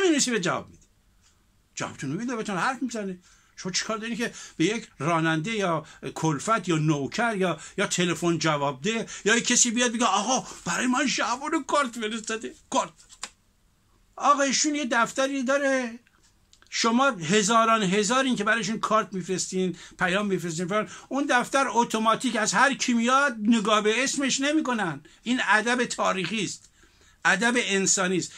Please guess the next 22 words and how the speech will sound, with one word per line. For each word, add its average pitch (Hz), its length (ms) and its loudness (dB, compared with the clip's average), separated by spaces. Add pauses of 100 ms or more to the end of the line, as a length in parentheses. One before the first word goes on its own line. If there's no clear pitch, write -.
(120)
نگاه 196 340 4
نمی‌کنی 254 440 0
که، 185 140 -4 (280)
که 247 100 -2
کارت - 340 2
تبریک 170 540 -2
جواب 147 300 0
می‌فرسته. 107 420 -10 (540)
بعضیا 302 380 4
دیدم 311 280 2
با 285 160 6
همین 277 220 4
کارتایی 240 520 2
که 277 120 0
از 233 120 0
شهبانو 220 480 -2
دریافت 220 400 -2
کردن، 254 260 -2
داره 262 160 -2
یارو 262 160 -4
کاسبی 196 500 -4
می‌کنه 151 400 -8